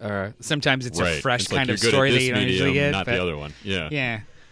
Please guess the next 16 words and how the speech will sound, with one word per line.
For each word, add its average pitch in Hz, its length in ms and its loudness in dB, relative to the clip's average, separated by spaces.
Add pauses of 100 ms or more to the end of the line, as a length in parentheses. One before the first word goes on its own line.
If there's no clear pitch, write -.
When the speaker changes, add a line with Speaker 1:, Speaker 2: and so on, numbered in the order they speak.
(120)
Speaker 1:
But, 165 120 2
Speaker 2:
Um, 165 340 2
Speaker 1:
uh, - 40 0
yeah, 185 280 4
I'm, 110 140 -2
I'm 202 140 0
totally 185 260 0
down. 107 280 -4
Speaker 2:
Yeah, 202 100 0
it 208 40 0
was 170 120 -4
cool. 202 140 2
And 170 120 0
the 190 60 2
art's 214 180 0
cool. 82 200 -8